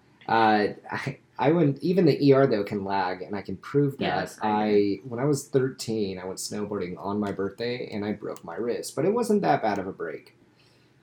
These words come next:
Speaker 1: Uh, it was, it was what's called a green stick fracture, like a, like a bamboo splitting. It wasn't like it broke in half. It just splintered on the side of it, and it was okay. I healed fine, and I went the very next year on my birthday, my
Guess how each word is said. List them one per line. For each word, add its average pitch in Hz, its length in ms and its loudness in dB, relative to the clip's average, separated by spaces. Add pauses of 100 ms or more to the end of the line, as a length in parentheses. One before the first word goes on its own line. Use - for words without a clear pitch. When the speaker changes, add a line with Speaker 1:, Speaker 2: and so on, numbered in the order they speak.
(120)
Speaker 1:
Uh, 78 240 -6
it 110 80 2
was, 135 160 4
it 135 100 0
was 139 240 2
what's 139 160 -2
called 156 180 0
a 120 60 2
green 98 360 -6
stick - 260 -10
fracture, - 540 -8
like 98 200 -6
a, 90 80 -6
like 95 180 -6
a 101 40 -2
bamboo 117 500 0
splitting. 120 560 -2
It 104 200 -2
wasn't 127 280 -2
like 113 140 -2
it 113 160 0
broke 107 260 0
in 107 80 -2
half. - 340 -12
It - 80 -10
just - 160 -8
splintered 92 600 -6
on 92 160 -6
the 85 60 -6
side - 300 -4
of - 80 -12
it, 67 280 -12
and 92 420 -8
it 101 100 0
was 104 180 0
okay. 101 280 -2
I 92 100 -4
healed 92 260 -8
fine, 82 360 -14
and 92 80 -10
I 92 80 -6
went 113 200 -4
the 165 100 -2
very 110 400 2
next 101 440 -6
year 101 200 -2
on 82 60 -10
my 82 100 -12
birthday, - 280 -14
my - 140 -16